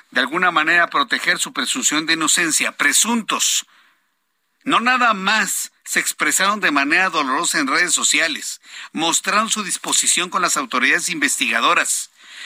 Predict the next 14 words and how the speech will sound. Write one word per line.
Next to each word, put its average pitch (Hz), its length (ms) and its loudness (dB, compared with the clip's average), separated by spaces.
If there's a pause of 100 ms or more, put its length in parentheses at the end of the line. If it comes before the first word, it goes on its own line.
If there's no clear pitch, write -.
(180)
sino 180 280 0
que 190 100 -2
se 180 140 2
mostraron 202 500 2
adoloridos 180 800 2
en 143 140 0
redes 170 240 2
sociales, 151 440 0
o 131 120 -6
so-, 127 320 -2
sociales 175 500 -2
por - 160 -2
su 117 140 0
muerte, 156 440 0